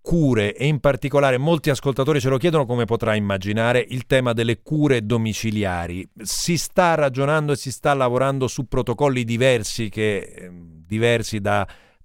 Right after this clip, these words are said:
tachipirina, no, e stare a casa osservati, eh, e attenti?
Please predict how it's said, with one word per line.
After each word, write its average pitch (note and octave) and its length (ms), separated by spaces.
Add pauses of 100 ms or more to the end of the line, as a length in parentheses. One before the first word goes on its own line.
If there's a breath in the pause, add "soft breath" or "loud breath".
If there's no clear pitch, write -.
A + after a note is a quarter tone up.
tachipirina, C3 1040
no, A#2+ 400
e A2 420 (160)
stare B2 360
a A2 60
casa A#2+ 600 (200 soft breath)
osservati, A#2 1200
eh, G#2+ 560
e A2+ 60
attenti? G#2+ 760